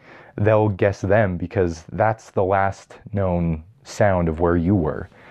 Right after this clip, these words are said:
But you will have quietly moved to, like, the other side of the line or whatever. And I, it has saved my tail a lot of times. And this one, this one is the highest ranking of them all. This is just respect. This is,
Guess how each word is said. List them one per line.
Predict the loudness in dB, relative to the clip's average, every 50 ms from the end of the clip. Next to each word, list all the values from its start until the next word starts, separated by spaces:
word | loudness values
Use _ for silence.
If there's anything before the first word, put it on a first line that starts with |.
| -20 -20 -20 -18 _ -4 -2 0
But | 2 2 4
you | 4 4 6
will | 6 6 6 4
have | 2 -2 -6
quietly | -2 0 2 2 2 2 0 -2
moved | -2 -2 -2 -4 -4 -4
to, | -4 -2
like, | -2 -2 -2 -4
the | -4 -2 0
other | 0 2 0 0
side | -2 -2 0 0 2 2 0 0
of | -2
the | -2 0 0 0 -2
line | -2 -2 0 0 2 2 0 -2
or | -2 -4
whatever. | -4 -4 -6 -6 -8 -10 -12 -14 -16 _ _ _ _ _ _ _ _ _ _ 0
And | 2 2 4 4 2 2 2
I, | 2 2 2 0 -2 -4 -8 -14 -20 _ _
it | -4 -2 -2
has | -2 -2 -4 -4
saved | -2 0 2 2 2 2 0
my | 0 0
tail | -2 -2 -2 0 0 2 2
a | 2
lot | 2 2 4 2 2
of | 0
times. | -4 -8 -10 -10 -10 -12 -16 -20 _ _ _ _ _ _ _ _ _ _ _ -2
And | 0 2 4 6 4
this | 4 2 2
one, | 2 2 2 4
this | 4 2 2 2 2
one | 2 2 2 0 -2 -4 -4 _
is | -2 -2 -2 0
the | -2 -4
highest | -4 -2 0 0 0 0 0 -2 -4 -6
ranking | -4 -4 -4 -4 -6 -6 -6
of | -6 -6
them | -4 -2 0
all. | 2 2 4
This | 2 2 0 0 0
is | -2 -2 -2
just | -4 -4 -4 -4 -6 -8
respect. | -8 -8 -12 -16 -4 -2 0 0 0 -4 -8 -14 -20 _ _ _ _ _ _ _ _ _ _ _
This | 2 2 2 4 4
is, | 2 2 2 0